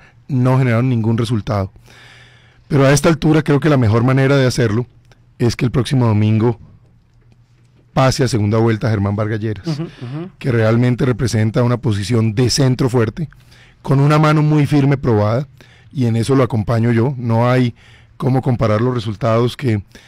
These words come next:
Speaker 1: nos ha tocado tener en ese frente, pero por el otro lado también con la convicción de que la solución a los problemas sociales hay que tenerla y hay que poder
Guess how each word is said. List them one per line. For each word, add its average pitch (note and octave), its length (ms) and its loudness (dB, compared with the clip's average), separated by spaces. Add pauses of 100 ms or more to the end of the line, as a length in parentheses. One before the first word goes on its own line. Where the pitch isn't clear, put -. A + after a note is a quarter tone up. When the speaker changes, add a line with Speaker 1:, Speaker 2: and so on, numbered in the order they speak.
(240)
Speaker 1:
nos B2 260 -2
ha A#2 100 0
tocado B2+ 300 -2
tener A#2+ 280 0
en A#2+ 100 0
ese B2 200 0
frente, A2+ 420 -4 (340)
pero C#3 160 2
por B2 140 0
el B2 80 2
otro C#3 160 -2
lado C#3 160 2
también C#3 440 -2 (300)
con C#3 220 0
la A#2+ 100 0
convicción D3+ 800 0 (840)
de B2 200 -4
que C#3 140 -4
la B2 100 -2
solución B2 720 0 (600)
a C3 100 0
los A2+ 160 0
problemas A2+ 460 -2
sociales A#2+ 600 -4 (140)
hay C3+ 240 0
que C#3 160 -8
tenerla A#2 500 -4 (420)
y B2 120 2
hay A2 160 2
que - 140 -8
poder A2 440 0